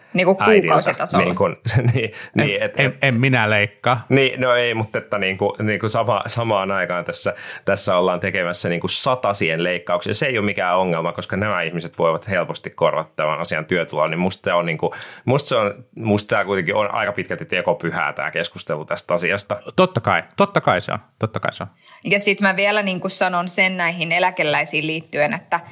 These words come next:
Speaker 1: et onhan siinä, onhan siinä aidosti siis sekin, että jos me mietitään sitä, että, että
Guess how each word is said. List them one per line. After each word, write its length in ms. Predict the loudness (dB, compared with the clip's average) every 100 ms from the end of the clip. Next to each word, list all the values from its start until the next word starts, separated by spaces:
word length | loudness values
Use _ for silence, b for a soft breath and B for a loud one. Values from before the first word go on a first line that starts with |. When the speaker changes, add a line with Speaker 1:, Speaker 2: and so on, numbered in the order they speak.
| B B B
Speaker 1:
et 180 | 0 4
onhan 340 | 4 4 4
siinä, 400 | 4 2 2 -2 -2 2
onhan 320 | 4 4 2
siinä 340 | 2 2 4
aidosti 420 | 2 2 -2 -2
siis 340 | -2 -2 -2 0
sekin, 380 | 0 0 0 0
että 360 | -4 -2 -2 0
jos 180 | -2 0
me 80 |
mietitään 600 | 2 4 2 0 0 2 2
sitä, 400 | 0 4 4 2
että, 360 | 0 -4 -4 -4
että 400 | -6 -4 -2 -2